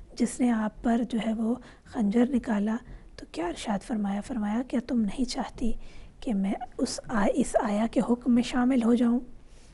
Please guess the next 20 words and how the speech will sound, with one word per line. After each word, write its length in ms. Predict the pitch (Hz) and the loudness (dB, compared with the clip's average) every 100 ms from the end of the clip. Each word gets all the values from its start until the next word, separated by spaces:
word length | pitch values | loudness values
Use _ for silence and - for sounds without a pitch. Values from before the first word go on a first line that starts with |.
| - - | -10 -4
कि 80 | |
जिसमें 360 | 202 226 - 233 | 0 0 0 0
अल्लाह 420 | 202 214 240 - | 0 0 -2 -4
रब्बे 280 | 262 208 233 | -6 -4 -2
जलील 400 | 214 202 233 240 - - - - | -2 2 2 2 -2 -14 -18 -2
ये 80 | 262 | 0
इरशाद 320 | 269 - 233 | 2 2 0
फरमाता 460 | - 226 202 196 240 | 2 0 0 -2 -4
है 240 | 202 226 - - - - | -2 -4 -6 -12 -18 -6
कि 80 | 254 | -2
वही 420 | 240 226 233 - - - - | 0 4 2 2 -10 -10 -2
कि 100 | 262 | -2
जो 240 | 190 220 214 | 2 2 2
पैबंद 460 | - 214 226 208 | 0 0 2 0
बरकरार 580 | 208 202 - 202 196 - | 0 -2 0 0 0 0
रखते 340 | - - - | -2 -4 -8
हैं, 220 | 233 240 196 | -6 -4 -2
जिनके 280 | 190 - | -2 -4
बारे 300 | 190 214 214 | -2 -2 -2
में 160 | 190 | -4